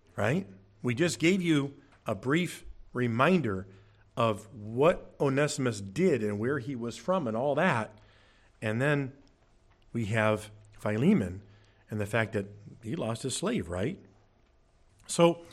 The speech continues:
let's put ourselves in Onesimus's sandals first, right? Paul looks at you one day and says,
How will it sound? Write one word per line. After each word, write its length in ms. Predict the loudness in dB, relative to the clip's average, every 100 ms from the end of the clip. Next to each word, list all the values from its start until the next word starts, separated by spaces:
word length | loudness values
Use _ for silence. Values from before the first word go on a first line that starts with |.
| -20 0
let's 180 | 4 4
put 220 | 12 12
ourselves 560 | 12 12 8 6 6 4
in 300 | 4 4 4 -2 -14 -20 _
Onesimus's 1300 | 4 4 4 4 4 0 0 -6 -4 -4 -4 -6 -12 _
sandals 760 | -8 4 6 6 2 -2 -6 -14 -18
first, 580 | -2 -2 -2 -12 -14 -20 _ _ _ _ _ -2
right? 240 | 0 0 -6 -20 _ -20 -20 -20 -20 -20 -20 -20 -20 -20 _ _ _ _
Paul 300 | 12 12 12
looks 220 | 12 10
at 100 | 6
you 140 | 8 10
one 220 | 10 10
day 200 | 8 8
and 160 | 8 8
says, 520 | 10 12 10 6